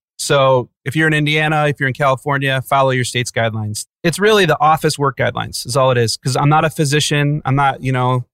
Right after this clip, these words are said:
taking fluids or anything. You know, I'm not, there's no Band-Aids. A studio is just an office with microphones and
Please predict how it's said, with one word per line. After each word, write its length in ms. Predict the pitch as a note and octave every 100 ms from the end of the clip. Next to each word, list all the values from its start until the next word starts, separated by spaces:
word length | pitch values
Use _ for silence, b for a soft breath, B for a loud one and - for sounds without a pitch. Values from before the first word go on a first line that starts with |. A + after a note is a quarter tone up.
| _
taking 300 | D#3 C#3 C3+
fluids 480 | - C3 B2+ B2+ A#2+
or 80 | B2
anything. 460 | B2 A#2+ B2+ B2
You 80 | B2
know, 80 | A#2+
I'm 100 | A#2+
not, 240 | A#2+ A#2 -
there's 160 | A#2+ A#2+
no 220 | B2 A#2 -
Band-Aids. 680 | B2+ B2 A#2+ B2+ A2+ - - _ _ -
A 60 |
studio 320 | - A3+ A#3+
is 100 | E3+
just 180 | C#3+ -
an 80 | C3
office 520 | C#3+ E3 A2+ - - - _ _ _
with 200 | C#3+ -
microphones 600 | C3 C#3 B2+ B2+ B2+ A#2+
and 240 | A2+ A2